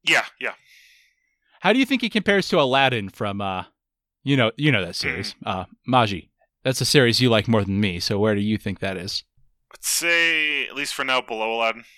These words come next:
Speaker 2: Maka from Soul, Soul Reaper? Is that what that's
Speaker 1: Soul
Speaker 2: called?
Speaker 1: Eater.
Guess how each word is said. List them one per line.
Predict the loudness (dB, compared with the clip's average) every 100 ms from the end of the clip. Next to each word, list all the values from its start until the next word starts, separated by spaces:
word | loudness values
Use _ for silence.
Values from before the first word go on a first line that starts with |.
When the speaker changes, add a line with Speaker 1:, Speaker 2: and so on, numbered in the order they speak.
| _ _ _ _ _ _ _
Speaker 2:
Maka | 0 4 4 2 -2
from | -4 -6 -6
Soul, | -4 -2 -2 -2 -6 _ _ _
Soul | -10 -6 -4
Reaper? | -4 -6
Is | -8 -8
that | -6
what | -2
that's | 0
Speaker 1:
Soul | 2 0
Speaker 2:
called? | 0
Speaker 1:
Eater. | -6 -6 -6